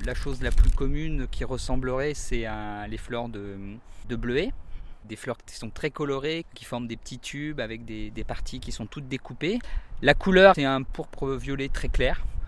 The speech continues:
presque rose. C'est pas une fleur qui est, qui est très esthétique, hein. Euh, c'est d'ailleurs, euh, une bonne chose, parce que comme ça, elle est pas ramassée.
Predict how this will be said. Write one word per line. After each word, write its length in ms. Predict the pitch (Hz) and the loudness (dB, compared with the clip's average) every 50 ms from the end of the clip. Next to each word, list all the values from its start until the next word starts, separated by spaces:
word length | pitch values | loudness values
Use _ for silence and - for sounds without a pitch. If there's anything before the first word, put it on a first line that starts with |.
| - - - - - - - - - - | -4 -8 -12 -10 -10 -10 -12 -12 -14 -8
presque 300 | - - 135 - - - | -2 0 0 0 2 2
rose. 500 | 135 120 - 123 127 135 160 165 143 107 - - - - - - - - - - - | 0 0 2 2 2 2 2 2 -2 -4 -4 -2 -4 -4 -2 -2 -4 -4 -4 -2 -2
C'est 80 | 147 139 | 4 8
pas 100 | 185 202 | 8 8
une 100 | 202 180 | 8 6
fleur 320 | - - 185 185 190 185 | 2 6 6 6 6 6
qui 80 | - - | 2 -4
est, 100 | 135 - | -6 -6
qui 80 | - 131 | -8 -10
est 40 | |
très 220 | - - 180 147 151 | -4 0 0 2 2
esthétique, 560 | 151 - - - 175 - - - 113 - - | 0 -2 -2 -4 -4 -4 -2 -4 -4 -2 -2
hein. 160 | 113 113 123 127 120 | -6 -8 -8 -8 -8
Euh, 160 | 110 104 107 107 | -8 -10 -10 -10
c'est 160 | 107 - - | -10 -10 -8
d'ailleurs, 320 | 113 120 110 113 127 139 131 117 | -6 -4 -4 -4 -4 -6 -6 -8
euh, 200 | 98 98 104 104 101 - - - - - | -10 -10 -12 -14 -14 -14 -14 -16 -16 -14
une 80 | - 113 | -12 -8
bonne 180 | 110 117 113 107 | -6 -6 -6 -6
chose, 220 | - 151 165 165 | -4 -6 -6 -6
parce 140 | - - - | -8 -12 -10
que 80 | - | -8
comme 120 | - 113 92 | -8 -8 -6
ça, 120 | - 147 143 | -4 -6 -4
elle 100 | 131 107 | -4 -4
est 120 | 101 - | -6 -4
pas 80 | - 120 | -4 -4
ramassée. 500 | 117 - - - 104 98 - - - - | -4 -4 -4 -6 -6 -6 -6 -6 -6 -6